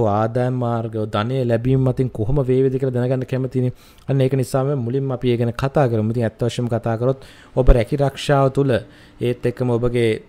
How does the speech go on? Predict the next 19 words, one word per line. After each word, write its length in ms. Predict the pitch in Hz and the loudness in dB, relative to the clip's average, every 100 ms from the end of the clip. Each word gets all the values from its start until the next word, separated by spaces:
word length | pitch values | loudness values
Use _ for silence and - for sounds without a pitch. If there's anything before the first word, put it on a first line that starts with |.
| - - - - - _ | -20 -20 -20 -20 -20 _
අ, 80 | 113 107 101 | -4 -2 0
ව්‍යාපාර 480 | 110 127 - 143 143 | 0 0 0 0 0
තුල 220 | 151 165 110 - | -2 -2 -4 -6
මේ 180 | 139 147 | -4 -2
මාසය 440 | 113 131 143 160 | -4 -4 -2 -2
තුල 240 | - 165 120 151 - - _ | -2 -2 0 -2 -6 -20 _
සුළු 380 | - - 127 175 | -8 2 4 4
පසුබැසීමක් 1000 | - - - 135 131 - 131 127 127 127 | 2 0 -2 -4 -4 -4 -4 -2 -4 -8
සිද්ධ 340 | - 107 101 104 | -8 -8 -4 -2
වෙන්න 280 | 104 104 110 | 0 0 -2
වැඩි 300 | 107 95 95 | -2 -2 -4
ඉඩ 100 | 85 | -4
ගඩක් 320 | 90 90 92 - | -6 -6 -6 -6
පවතිනවා. 520 | 92 87 92 90 95 - - - | -8 -8 -10 -12 -14 -18 -20 -8
ඉතින් 220 | 156 190 | -4 -2
එහෙමනම් 380 | - 120 160 139 | -2 -4 -2 -2
දැන් 120 | 113 | -2
මේ 140 | 117 135 | -2 -2
කිව්ව 220 | 113 | -2